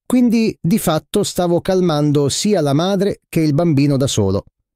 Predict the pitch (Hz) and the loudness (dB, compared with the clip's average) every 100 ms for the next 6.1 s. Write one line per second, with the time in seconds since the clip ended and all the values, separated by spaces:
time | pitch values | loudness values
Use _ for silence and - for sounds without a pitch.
0 | _ _ _ _ _ - 113 139 139 131 | _ _ _ _ _ -4 0 2 2 0
1 | 131 123 127 123 127 - 127 117 120 117 | 0 0 0 0 -2 -2 -2 0 0 -2
2 | - - 117 107 - _ _ _ - 190 | -2 -2 0 -2 -6 _ _ _ -4 -2
3 | 190 185 202 233 233 - 123 165 147 165 | 0 0 0 0 0 -2 0 2 2 0
4 | - 208 214 170 151 170 156 - 147 190 | 0 -2 0 -2 -2 -2 -2 -2 0 0
5 | 160 143 131 - 123 98 117 110 101 107 | 0 0 -2 -2 -4 -2 -2 -2 0 -2